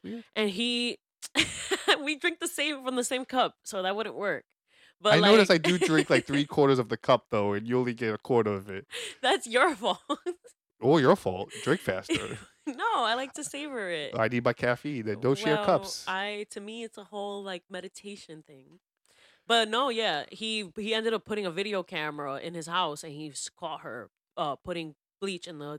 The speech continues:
Speaker 2: coffee machine while he was in the shower. Isn't that fucked up?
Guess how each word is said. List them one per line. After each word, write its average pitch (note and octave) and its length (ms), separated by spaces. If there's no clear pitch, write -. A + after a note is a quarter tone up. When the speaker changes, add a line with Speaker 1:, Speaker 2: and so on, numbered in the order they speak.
Speaker 2:
coffee G3 260
machine D#3 440
while D#3+ 160
he D#3+ 100
was D#3 100
in D#3 80
the C#3 60
shower. D3 500
Isn't A#3 140
that D4 160
fucked - 220
up? C#4+ 140